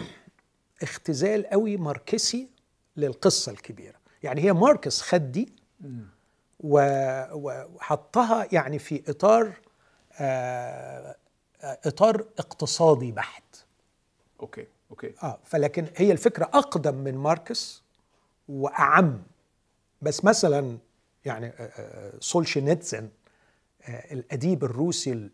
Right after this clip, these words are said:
Speaker 1: الرائع اللي حصل على جائزة نوبل، سولشينيتسن قال، وده اتسجن، آه، في، في ال-، من الاتحاد السوفيتي،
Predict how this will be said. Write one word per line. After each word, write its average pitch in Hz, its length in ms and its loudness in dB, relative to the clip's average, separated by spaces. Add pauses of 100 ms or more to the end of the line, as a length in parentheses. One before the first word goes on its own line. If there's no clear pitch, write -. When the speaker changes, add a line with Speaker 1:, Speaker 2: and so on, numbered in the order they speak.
Speaker 1:
الرائع 131 500 6
اللي 123 140 -4
حصل 160 320 2
على 117 200 -8
جائزة 131 300 -8
نوبل، 110 280 -14 (420)
سولشينيتسن 226 720 0 (120)
قال، 240 460 4 (440)
وده 151 180 2
اتسجن، 175 480 4 (560)
آه، 120 340 -10
في، 117 260 -16
في - 160 -14
ال-، 117 640 -12
من 120 140 -16
الاتحاد 113 400 -10
السوفيتي، 214 400 -6